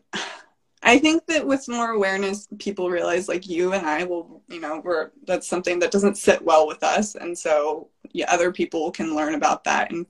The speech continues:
feel like that doesn't sit well with them either. And hopefully over time,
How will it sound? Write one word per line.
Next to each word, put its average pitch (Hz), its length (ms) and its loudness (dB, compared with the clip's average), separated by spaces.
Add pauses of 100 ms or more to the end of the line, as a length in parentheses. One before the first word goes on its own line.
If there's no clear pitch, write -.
(140)
feel 165 160 2
like 156 360 -4
that 240 120 -2
doesn't 240 260 2
sit - 180 0
well 180 200 4
with 202 140 2
them 165 180 -4
either. 151 480 -2 (400)
And 170 520 0 (400)
hopefully 175 840 2
over 175 320 4
time, 170 680 2